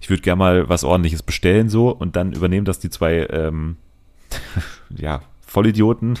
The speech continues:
<laughs> obviously, im ganzen, im ganzen Haus und, äh, dass er da ein bisschen sauer ist, verstehe ich irgendwo auch. Ich find, Einkaufsliste ist schon, äh,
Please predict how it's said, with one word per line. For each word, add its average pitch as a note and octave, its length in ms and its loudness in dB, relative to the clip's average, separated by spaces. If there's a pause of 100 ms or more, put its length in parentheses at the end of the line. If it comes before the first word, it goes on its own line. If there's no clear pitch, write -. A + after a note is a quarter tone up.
(180)
<laughs> D#2 200 -10
obviously, G#2 640 -2 (300)
im F#2 120 -4
ganzen, F#2 360 -4
im D#2 180 -4
ganzen F#2 300 -4
Haus G#2+ 320 0 (320)
und, F#2 340 -2
äh, E2 240 -2
dass E2+ 160 -4
er - 120 -4
da F2+ 60 0
ein F2+ 100 -4
bisschen E2+ 200 -6
sauer F#2 240 4
ist, F2 80 -2
verstehe F#2+ 380 -2
ich - 180 -2
irgendwo F2+ 280 0
auch. F#2+ 360 0 (500)
Ich F2+ 100 -2
find, - 120 -2
Einkaufsliste - 640 -2
ist - 200 0
schon, G2+ 560 0
äh, F2 420 -2